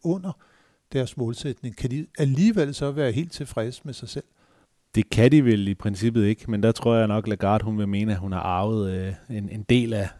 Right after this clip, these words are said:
Speaker 2: af den der, øh, det der efterslæb på, på inflationssiden. Øh, igen, jeg tror, selvfølgelig kunne de godt gøre mere, men det, de kan gøre herfra, det, det kommer med større og større bivirkninger, og effekten af det bliver mindre og mindre.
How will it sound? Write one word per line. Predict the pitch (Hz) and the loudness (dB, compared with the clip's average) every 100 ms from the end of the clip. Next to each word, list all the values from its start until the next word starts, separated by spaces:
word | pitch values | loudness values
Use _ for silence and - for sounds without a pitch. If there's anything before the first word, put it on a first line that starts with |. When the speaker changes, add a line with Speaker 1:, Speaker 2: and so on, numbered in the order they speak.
| _ _ | _ _
Speaker 2:
af | 110 | -8
den | 107 101 | -4 -4
der, | 101 95 101 98 | -2 -4 -4 -6
øh, | 95 | -6
det | 98 98 | -8 -6
der | 98 95 95 | -4 -4 -4
efterslæb | 95 - 107 - 117 - 101 - | -6 -8 -10 -6 -6 -4 -6 -8
på, | - 98 - | -8 -8 -6
på | 101 | -8
inflationssiden. | 95 92 110 104 - 104 101 - - - - - _ | -8 -8 -8 -8 -10 -10 -10 -12 -20 -20 -20 -20 _
Øh, | 107 98 92 90 | -4 -2 -2 -6
igen, | 104 113 127 127 139 | -8 0 4 4 6
jeg | 123 | 4
tror, | - 135 131 - _ | 4 4 4 4 _
selvfølgelig | - 120 127 131 - | -6 -2 2 0 0
kunne | 110 | -2
de | 101 | 0
godt | 113 117 - | 0 -2 0
gøre | 117 117 | 4 4
mere, | 117 107 117 127 - _ _ | 4 4 4 2 -2 _ _
men | 107 101 95 | -6 -4 -4
det, | - 110 113 | 0 0 0
de | |
kan | - 98 | -2 -2
gøre | 104 107 | 0 2
herfra, | 101 101 - 98 | 2 0 -2 -4
det, | 98 107 - - | -2 -6 -8 -6
det | 110 - | -6 0
kommer | 117 113 | 0 0
med | 107 95 | -2 -4
større | 85 - - 95 113 110 92 | -6 -10 -6 -2 0 0 0
og | 87 | -4
større | 107 98 98 | -6 -6 0
bivirkninger, | 139 151 131 113 104 98 | 2 4 4 2 -2 -2
og | 90 87 | -4 -6
effekten | - 101 - 104 | -6 -8 -6 -6
af | 92 | -4
det | 95 | -4
bliver | 95 92 | -4 -6
mindre | 90 92 95 | -6 -6 -6
og | |
mindre. | 87 90 98 | -6 -8 -8